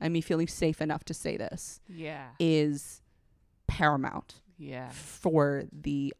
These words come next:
Speaker 1: instability of where I've been lately."
Speaker 2: Yeah. And that's, I, I, I have been calling out some things that have been really scary for me to admit with
Speaker 1: Mm.
Speaker 2: Ollie, calling out some things that are really uncomfortable for me to even voice.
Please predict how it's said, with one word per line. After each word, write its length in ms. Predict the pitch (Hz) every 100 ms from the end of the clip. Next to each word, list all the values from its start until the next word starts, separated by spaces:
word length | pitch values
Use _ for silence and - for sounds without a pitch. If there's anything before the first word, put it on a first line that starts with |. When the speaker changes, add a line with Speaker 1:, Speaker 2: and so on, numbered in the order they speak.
| _ _
Speaker 1:
instability 680 | - 151 - - 151 143 165
of 120 | -
where 160 | - -
I've 160 | - -
been 220 | - - _ -
lately." 280 | - - 156
Speaker 2:
Yeah. 400 | 170 190 170 147 151 -
And 100 | 190
that's, 300 | 202 202 - _ _ _ _
I, 200 | 180 175 -
I, 380 | 160 156 156 156 _
I 180 | 143 143 160
have 260 | 165 175 -
been 480 | 190 170 156 139 139 _
calling 460 | - - 185 208 165
out 280 | 160 160 -
some 340 | - 160 143
things 460 | 143 - 160 151 147
that 100 | 147
have 100 | 139
been 200 | 139 131
really 220 | 143 147
scary 560 | - - 151 139 127 113
for 180 | -
me 280 | 131 127 113
to 180 | - -
admit 540 | 120 113 131 131 110 -
with 160 | 110 170
Speaker 1:
Mm. 160 | 160
Speaker 2:
Ollie, 480 | 151 135 127 - - _ - _ _
calling 360 | - 170 175 165
out 160 | 160
some 200 | - 147
things 240 | 143 143 139
that 100 | 139
are 60 |
really 280 | 135 151 170
uncomfortable 800 | 165 147 - - 165 - 156 139
for 180 | 127 151
me 340 | 143 151 143 131
to 120 | -
even 320 | 143 131 127
voice. 580 | 117 170 156 131 - -